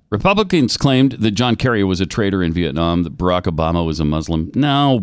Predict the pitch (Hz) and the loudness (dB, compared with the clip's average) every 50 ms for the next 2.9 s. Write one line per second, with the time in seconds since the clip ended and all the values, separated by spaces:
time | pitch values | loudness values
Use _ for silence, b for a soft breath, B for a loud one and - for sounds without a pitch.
0 | 85 - - 95 80 71 67 69 69 65 67 73 73 73 73 73 71 - 90 107 | -2 -2 -2 -2 0 0 -2 -2 -4 -4 -6 -6 -6 -6 -6 -8 -10 -10 -10 -10
1 | - - 110 101 - - - - - - _ _ _ _ - - - - - - | -8 -6 -6 -8 -8 -10 -12 -20 -20 -20 _ _ _ _ -16 -16 -14 -12 -10 -6
2 | 90 82 76 76 80 76 - - - - - 85 76 78 78 - - - | -4 -2 -2 -2 -2 -2 -4 -4 -6 -6 -6 -6 -6 -6 -6 -8 -10 -18